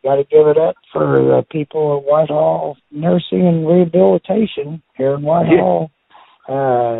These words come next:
Speaker 1: everybody's been wonderful, great people out here. Um, always helpful and,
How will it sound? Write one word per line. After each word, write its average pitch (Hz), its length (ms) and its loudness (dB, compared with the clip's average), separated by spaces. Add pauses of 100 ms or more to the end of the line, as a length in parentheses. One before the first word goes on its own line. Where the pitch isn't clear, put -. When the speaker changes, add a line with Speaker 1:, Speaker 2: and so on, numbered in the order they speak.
Speaker 1:
everybody's 143 720 0
been 143 360 -4 (340)
wonderful, 135 600 -2 (380)
great 156 340 2
people 120 460 -4
out 117 200 0
here. 113 320 -6 (180)
Um, 113 420 -6 (540)
always 151 340 0
helpful 170 800 0
and, 127 760 -4